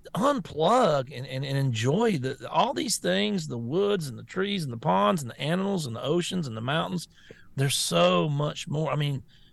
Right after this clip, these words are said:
they're, they're, they're not made by man, you know, they're made by God. And, and they, and they, and there's so much more spiritual to be around. Get out sometimes and, and take your kids and say, "Hey, we're going camping for three days," and you're not gonna have your iPhones,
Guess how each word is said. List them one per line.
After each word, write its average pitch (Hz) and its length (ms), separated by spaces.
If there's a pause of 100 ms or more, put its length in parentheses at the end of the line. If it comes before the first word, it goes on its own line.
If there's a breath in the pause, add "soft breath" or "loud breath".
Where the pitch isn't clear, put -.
(140 soft breath)
they're, 147 240
they're, 147 240
they're 160 200
not 185 280
made 170 280
by 147 180
man, 139 600
you 113 120
know, 123 100
they're 127 100
made 143 240
by 131 200
God. 120 640
And, 123 120
and 135 200
they, 131 160
and 127 200
they, 127 140
and 127 180
there's 120 140
so 175 240
much 175 260
more 156 180
spiritual 139 680
to 113 40
be 117 180
around. 113 440 (460 loud breath)
Get 151 160
out 254 200
sometimes 139 760
and, 123 200
and 117 160
take 160 240
your 175 100
kids 151 500
and 113 100
say, 127 140
"Hey, 165 160
we're 175 120
going 185 280
camping 180 480
for 104 120
three 113 280
days," 107 420
and 113 100
you're 147 80
not 170 180
gonna 160 160
have 165 180
your 147 120
iPhones, 180 680